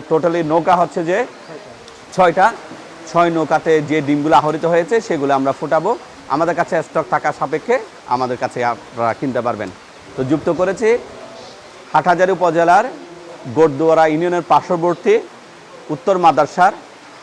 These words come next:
সরকারি মাছুয়াগোনা হ্যাচারি থেকে, যেখানে এখানে তিয়াল্লিশ টো কুয়ার, এখানে যারা ডিম আহরণকারী ভাইরা আছেন, হালদা নদী এটার সাথে লাগোয়া, সেখানে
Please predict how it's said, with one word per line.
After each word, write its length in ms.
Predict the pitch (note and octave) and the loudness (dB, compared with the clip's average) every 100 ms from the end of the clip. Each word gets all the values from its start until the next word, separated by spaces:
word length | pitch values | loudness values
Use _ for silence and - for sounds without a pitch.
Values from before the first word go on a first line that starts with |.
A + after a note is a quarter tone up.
| - | -2
সরকারি 300 | D3+ D#3+ D3+ C#3 | 0 0 -2 -2
মাছুয়াগোনা 440 | D3 F#3+ E3+ E3+ E3 | -2 0 0 -2 -4
হ্যাচারি 300 | E3 E3 D#3 | -4 -4 -4
থেকে, 180 | E3+ G3 A#3 - - - A#2+ | -6 -4 -6 -8 -20 -18 -2
যেখানে 340 | C#3 E3+ G3 D#3+ G2+ - - - - D3 | 0 4 2 2 -4 -14 -20 -20 -10 -2
এখানে 200 | E3 E3 - | 0 0 2
তিয়াল্লিশ 320 | F3 F#3+ F#3+ G#3 | 4 4 2 0
টো 60 | F#3 | -2
কুয়ার, 320 | F3+ E3+ F#3 A#3+ - | 2 4 4 2 -4
এখানে 200 | C3 E3 D#3+ | -4 -2 2
যারা 180 | D3+ D3+ D3 | 4 4 4
ডিম 140 | C#3+ F3+ D#3 | 2 2 2
আহরণকারী 420 | E3+ E3 E3 D#3+ D3 | 0 0 0 0 0
ভাইরা 220 | D3+ D#3 D3+ | 2 4 2
আছেন, 220 | - A3 E4 - - - | 0 -6 -6 -12 -16 -2
হালদা 240 | D3 D3+ D3+ | 0 0 -2
নদী 160 | D3+ D#3+ E3+ | 0 0 -2
এটার 180 | D#3+ E3 | -2 -4
সাথে 160 | D3+ D#3 | -4 0
লাগোয়া, 300 | D3 C#3+ E3 B3 - - - - | 0 2 4 2 0 -18 -20 -8
সেখানে 340 | D3+ D3+ D3 | -4 -2 -2